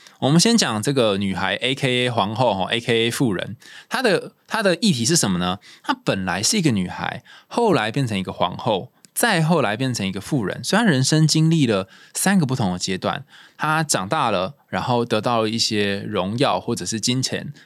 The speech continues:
可是这终究不是完全属于他的，所以他最后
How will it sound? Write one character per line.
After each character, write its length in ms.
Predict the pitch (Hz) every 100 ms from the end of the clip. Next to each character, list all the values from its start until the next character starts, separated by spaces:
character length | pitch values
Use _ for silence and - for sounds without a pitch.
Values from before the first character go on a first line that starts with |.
| -
可 100 | 117
是 300 | - 160 143 - _
这 100 | -
终 240 | 170 202 214
究 160 | 214
不 120 | 127
是 80 | 127
完 120 | 113
全 140 | 110 110
属 140 | -
于 80 | -
他 240 | - 85
的， 120 | 87 -
所 140 | 101
以 20 |
他 60 | 110
最 220 | - 156
后 260 | 139 127